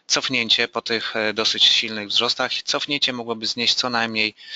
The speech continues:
pięćdziesiąt procent całego ruchu wzrostowego. Potem może się rozpocząć odbicie. No i tutaj tak, mamy, e, możliwość, e, e, e, mamy dwie, dwa możliwe scenariusze. Pierwszy to jest taki, że cofnięcie będzie tylko korekcyjne, potem rynek rozpocznie wzrosty.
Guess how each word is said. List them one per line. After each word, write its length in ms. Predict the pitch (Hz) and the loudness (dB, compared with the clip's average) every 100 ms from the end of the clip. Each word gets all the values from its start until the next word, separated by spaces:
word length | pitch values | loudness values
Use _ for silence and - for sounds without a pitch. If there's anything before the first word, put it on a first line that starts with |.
| - - _ - | -12 -12 _ -2
pięćdziesiąt 420 | 160 135 - 123 | 0 4 2 0
procent 440 | - 113 - 110 - | -2 0 0 0 -2
całego 380 | 117 110 104 | 0 0 0
ruchu 400 | 104 104 107 104 - | -2 -2 -4 -4 -4
wzrostowego. 640 | 107 107 - 98 95 98 | 0 2 2 0 -2 -2
Potem 300 | 175 180 170 | 0 0 -2
może 280 | 139 139 139 | 0 2 4
się 120 | 127 | 2
rozpocząć 500 | 117 - 120 117 - | 2 0 0 0 0
odbicie. 480 | 98 95 - 131 160 _ _ - - - - | -2 -4 0 0 -2 _ _ -8 -8 -8 -4
No 100 | 143 | -2
i 80 | 143 | 0
tutaj 320 | 165 156 139 | 0 0 0
tak, 280 | 117 98 - | 0 -2 -2
mamy, 400 | 139 139 131 127 _ - | -2 0 -2 -2 _ -14
e, 160 | 123 | -12
możliwość, 720 | 120 127 127 120 117 117 - 117 | -6 -4 -4 -4 -2 0 0 2
e, 40 | |
e, 1080 | 110 107 104 - - - - - - - - - - - | 2 0 -2 -10 -12 -10 -10 -12 -16 -14 -14 -14 -20 -16
e, 240 | 117 117 110 | -8 -4 -2
mamy 240 | 131 127 | -2 -2
dwie, 340 | 117 127 123 - | 0 0 0 -2
dwa 220 | 120 135 | -4 -2
możliwe 400 | 120 - 107 107 | -2 -2 -4 -4
scenariusze. 560 | - 104 98 95 - | -4 -6 -8 0 0
Pierwszy 340 | - 147 147 - | 0 0 0 0
to 60 | |
jest 140 | 117 - | -4 -4
taki, 260 | 123 - | -4 -2
że 120 | 117 107 | -2 -2
cofnięcie 460 | 123 - 127 - | -4 -2 -2 -2
będzie 200 | 113 110 | -4 -6
tylko 160 | 107 113 | -6 -8
korekcyjne, 500 | - 110 - 113 104 | -8 -8 -6 -4 -6
potem 280 | - 113 104 | -8 -10 -8
rynek 280 | 104 95 | -8 -8
rozpocznie 460 | 110 - 107 101 104 | -6 -6 -2 -2 -2
wzrosty. 480 | 101 95 - 135 | -4 -4 -4 -4